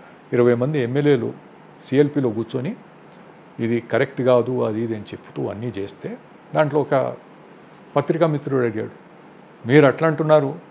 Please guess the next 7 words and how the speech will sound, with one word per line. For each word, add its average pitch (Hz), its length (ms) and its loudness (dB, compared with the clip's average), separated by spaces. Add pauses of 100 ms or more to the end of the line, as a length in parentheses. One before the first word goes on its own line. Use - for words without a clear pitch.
(680)
ఆ, 120 260 0
ఆ 123 80 6
రోజు 151 260 4
చెన్నారెడ్డి 147 400 8
గారు 147 280 6 (480)
ధర్నా 123 280 4
చేయలేదా?" 139 520 6